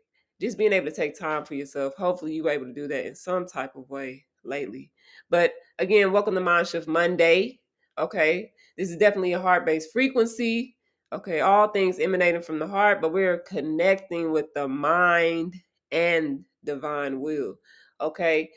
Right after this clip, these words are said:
so that way we can know how to see things a little clearer, you know, how to resonate with things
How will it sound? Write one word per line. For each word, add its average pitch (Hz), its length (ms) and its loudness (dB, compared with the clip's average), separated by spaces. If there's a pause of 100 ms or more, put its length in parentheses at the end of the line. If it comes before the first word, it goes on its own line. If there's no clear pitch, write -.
(200)
so - 160 -4
that 277 180 4
way 269 100 6
we 262 140 2
can 226 200 -4
know 233 420 4 (260)
how 220 240 2
to 156 280 0 (320)
see 285 440 -4
things 202 460 -2
a - 100 -8
little - 180 -4
clearer, 208 720 0
you 220 160 -8
know, 190 380 -2 (360)
how 240 160 -2
to 180 340 0 (120)
resonate 220 520 2
with 165 160 -6
things 156 500 -4